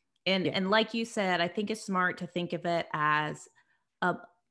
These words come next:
Speaker 1: to kind of think about your career as, you know, having multiple streams of income. Um, Stephanie and I are big fans of the multiple streams of income and making sure that, you know, you do have something to fall back on just in, th-, in case one thing gets a little shaky or you have to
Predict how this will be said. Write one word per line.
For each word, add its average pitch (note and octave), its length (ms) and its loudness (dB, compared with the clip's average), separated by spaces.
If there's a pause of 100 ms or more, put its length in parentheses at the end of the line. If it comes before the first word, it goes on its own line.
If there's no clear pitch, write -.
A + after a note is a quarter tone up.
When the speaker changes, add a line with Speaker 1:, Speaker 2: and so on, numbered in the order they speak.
(360)
Speaker 1:
to B3 160 -6
kind E4+ 240 -2
of D#4 100 -2
think B3+ 220 0
about G#3 320 2
your F#3+ 240 0
career F3 480 -2
as, D#3+ 460 -4
you F3+ 80 -4
know, E3 100 -6
having A3 420 0
multiple F#3+ 480 0
streams E3 360 -6
of D3 180 -8
income. C#3+ 500 -6 (360)
Um, E3+ 120 0
Stephanie E3+ 380 -6
and D#3+ 100 -6
I D3+ 120 -2
are D3+ 180 -6 (160)
big F3 220 0
fans D#3+ 340 -4
of D#3 80 -8
the D#3 80 -6
multiple D#3+ 400 -4
streams D#3 380 -8
of D3 100 -8
income D#3 380 -6
and D3+ 160 -6
making D#3+ 340 -4
sure D#3+ 460 -4
that, D#3 340 -4 (220)
you G3 120 -4
know, F#3 100 0
you F3+ 180 -4
do A#3+ 220 0
have A3 220 2
something E3+ 360 -2
to D#3+ 80 -6
fall D#3 240 -2
back D3+ 240 -4
on D#3 280 -4
just D#3+ 200 -10
in, E3+ 120 -8
th-, D#3 320 -8 (120)
in E3+ 100 -6
case D#3 320 -8
one D3+ 220 -6
thing D3+ 180 -8
gets D#3+ 160 -12
a D3+ 60 -10
little D3+ 160 -8
shaky C#3+ 500 -12
or - 80 -8
you D3 120 -8
have C#3+ 180 -12
to D3+ 200 -8